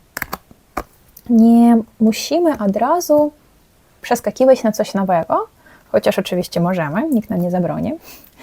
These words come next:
A, jednak, e, ta karta też może oznaczać, że te nowe wrażenia i uczucia można też pozyskać już w tamtym, czymś stabilnym, wyłącznie tylko zmienić troszkę,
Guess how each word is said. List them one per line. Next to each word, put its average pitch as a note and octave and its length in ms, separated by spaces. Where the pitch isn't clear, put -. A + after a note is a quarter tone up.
A, A3 80
jednak, B3+ 600
e, A3 340
ta - 100
karta C4 240
też B3+ 180
może A#3+ 220
oznaczać, A#3+ 540
że A3+ 260
te A#3+ 260
nowe A#3 320
wrażenia A3+ 460
i A3 40
uczucia D4 500
można B3 400
też A#3 380
pozyskać C4 800
już B3 380
w - 120
tamtym, G#3+ 600
czymś G#3+ 220
stabilnym, F#3+ 580
wyłącznie C#4+ 440
tylko C#4 440
zmienić A#3 600
troszkę, A#3+ 540